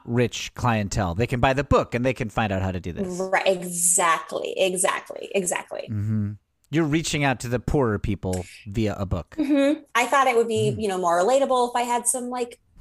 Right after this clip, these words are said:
Speaker 2: poor people who were fans or, like,
Speaker 1: I
Speaker 2: regular
Speaker 1: see.
Speaker 2: money people who are fans. I do credit checks on all of my clients. I have to know that they have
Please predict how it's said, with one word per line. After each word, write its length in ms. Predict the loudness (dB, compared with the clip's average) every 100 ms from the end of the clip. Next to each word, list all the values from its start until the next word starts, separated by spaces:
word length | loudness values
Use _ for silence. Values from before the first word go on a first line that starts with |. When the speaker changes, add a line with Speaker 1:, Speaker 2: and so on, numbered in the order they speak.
| -20 -20 _
Speaker 2:
poor 260 | 2 4 4
people 320 | 0 2 4
who 160 | 6 4
were 140 | 2
fans 1160 | 0 2 4 4 2 0 -2 -4 -4 0 0 -2 -12 0
or, 100 | 2
like, 180 | 4 2
Speaker 1:
I 40 |
Speaker 2:
regular 440 | 4 6 6 6 6
Speaker 1:
see. 60 |
Speaker 2:
money 240 | 4 2 0
people 280 | -2 0
who 80 | 4
are 100 | 4
fans. 280 | 2 0 0
I 80 | 0
do 300 | -2 0 -2
credit 320 | 2 2 2
checks 260 | 0 -4 -4
on 120 | -2
all 180 | 2 2
of 60 | 0
my 100 | -6
clients. 440 | -6 -6 -6 -4
I 80 | -2
have 260 | 0 0 -2
to 120 | -6
know 180 | -2 -2
that 140 | -2
they 120 | -2 0
have 340 | 0 -2 -4